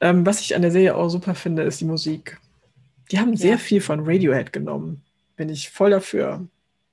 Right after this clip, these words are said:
Speaker 2: Mhm.
Speaker 1: Ja, am, äh, vor allem am Ende dann der vierten Staffel, wo dann halt wieder alles sich umdreht.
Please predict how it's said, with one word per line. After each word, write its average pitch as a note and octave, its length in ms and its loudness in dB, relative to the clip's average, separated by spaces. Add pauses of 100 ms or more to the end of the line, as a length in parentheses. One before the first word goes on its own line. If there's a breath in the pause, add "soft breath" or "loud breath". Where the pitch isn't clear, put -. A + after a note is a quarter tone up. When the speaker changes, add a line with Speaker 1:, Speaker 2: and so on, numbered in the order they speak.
(360)
Speaker 2:
Mhm. E3+ 560 -8 (480)
Speaker 1:
Ja, E3+ 200 0
am, E3+ 140 0
äh, A2 300 -4 (280)
vor - 180 -4
allem D3+ 200 -2
am C3+ 120 -6
Ende D3+ 200 -4
dann D3 160 -4
der D3 120 -6
vierten E3 320 -8
Staffel, D#3 440 -6
wo - 80 -6
dann C#3+ 180 -4
halt C#3+ 200 -6
wieder D3 200 -4
alles D#3 260 -2
sich C#3+ 160 -8
umdreht. F3 580 -4